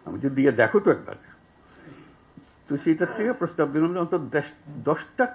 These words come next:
টপ ব্যাংক, আহ, মাইক্রো ক্রেডিট অর্গানাইজেশন, যেগুলো তোমরা ইতিমধ্যে লাইসেন্স দিয়েছো মাইক্রো ক্রেডিট অপারেট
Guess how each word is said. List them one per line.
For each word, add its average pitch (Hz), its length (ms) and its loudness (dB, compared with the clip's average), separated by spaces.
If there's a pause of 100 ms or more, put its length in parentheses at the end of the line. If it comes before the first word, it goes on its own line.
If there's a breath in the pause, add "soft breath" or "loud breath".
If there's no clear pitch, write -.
(140)
টপ 226 140 4 (100)
ব্যাংক, 120 280 -2 (180)
আহ, 117 160 -2 (140)
মাইক্রো 127 280 -2
ক্রেডিট 117 240 -4 (720 soft breath)
অর্গানাইজেশন, 110 680 0
যেগুলো 107 280 -6
তোমরা 107 280 -6
ইতিমধ্যে 110 400 -6
লাইসেন্স 104 400 -4
দিয়েছো 107 280 -8
মাইক্রো 104 300 -10
ক্রেডিট - 440 -12
অপারেট 101 300 -8